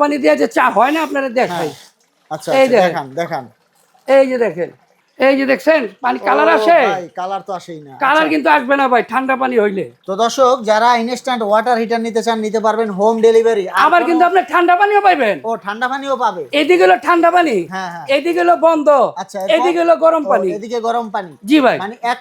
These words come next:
Speaker 2: কলে দুই কাজ।
Speaker 1: এক কলে দুই কাজ, বারো মাস ব্যবহার করবেন।
Speaker 2: আচ্ছা, আর, আহ, হোম ডেলিভারি হবে?
Speaker 1: সারা বাংলাদেশ, টেকনাফ থেকে তেঁতুলিয়া, চৌষট্টিটা জেলায়, আটষট্টি হাজার গ্রামে টাকা ছাড়া মাল।
Speaker 2: কোনো টাকা অগ্রিম দেওয়া
Speaker 1: কোনো
Speaker 2: লাগবে না?
Speaker 1: টাকা লাগবে না, ভাই।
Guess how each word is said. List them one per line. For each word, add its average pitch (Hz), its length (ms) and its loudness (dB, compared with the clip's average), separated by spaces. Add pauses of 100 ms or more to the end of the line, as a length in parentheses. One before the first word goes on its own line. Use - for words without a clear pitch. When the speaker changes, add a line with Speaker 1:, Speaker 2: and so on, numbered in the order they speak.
Speaker 2:
কলে 262 220 -2
দুই 247 220 -6
কাজ। 196 280 -2
Speaker 1:
এক 339 260 0
কলে 349 200 2
দুই 349 200 4
কাজ, 381 280 0
বারো 330 240 2
মাস 330 160 2
ব্যবহার 302 360 2
করবেন। 208 320 -2
Speaker 2:
আচ্ছা, 190 80 0 (120)
আর, 208 220 0
আহ, 202 720 -2
হোম 226 200 0
ডেলিভারি 254 340 4
হবে? 220 280 0
Speaker 1:
সারা 349 260 2
বাংলাদেশ, 349 520 2
টেকনাফ 339 300 -2
থেকে 349 200 -2
তেঁতুলিয়া, 330 460 -2 (100)
চৌষট্টিটা 330 560 -2
জেলায়, 330 300 0
আটষট্টি 320 480 -2
হাজার 349 280 0
গ্রামে 359 500 0 (360)
টাকা 381 220 0
ছাড়া 285 240 -2
মাল। 180 320 -8 (240)
Speaker 2:
কোনো 208 180 -6
টাকা 240 240 0
অগ্রিম 233 260 -2
দেওয়া 226 140 4
Speaker 1:
কোনো 359 120 6
Speaker 2:
লাগবে 403 140 2
না? 403 60 4
Speaker 1:
টাকা 392 140 2
লাগবে 381 260 2
না, 359 120 4
ভাই। 277 280 2